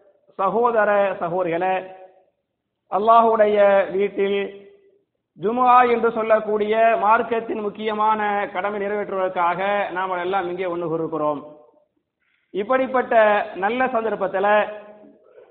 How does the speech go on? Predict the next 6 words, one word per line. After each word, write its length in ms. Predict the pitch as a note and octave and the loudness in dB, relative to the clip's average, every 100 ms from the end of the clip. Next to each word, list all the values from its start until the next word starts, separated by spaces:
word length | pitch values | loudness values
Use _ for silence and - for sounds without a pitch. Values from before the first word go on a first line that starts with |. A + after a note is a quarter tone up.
| - _ | -20 _
நபிகள் 480 | E3+ G3 B3 C4 C4+ | -4 -2 0 2 2
நாயகம் 680 | C4 B3+ B3+ A#3 A#3 A#3 A3 G3+ - | 2 2 4 4 2 0 -6 -8 -6
ஸல்லல்லாஹு 640 | G#3 A#3+ C4 B3+ B3+ A#3 | -2 0 2 4 6 4
அலைஹி 120 | A#3+ A#3 | 2 0
வஸல்லம் 120 | A3+ | -2
அவர்களை 680 | A3 G3+ G3+ A3 A#3 A#3 | 0 0 2 2 0 -4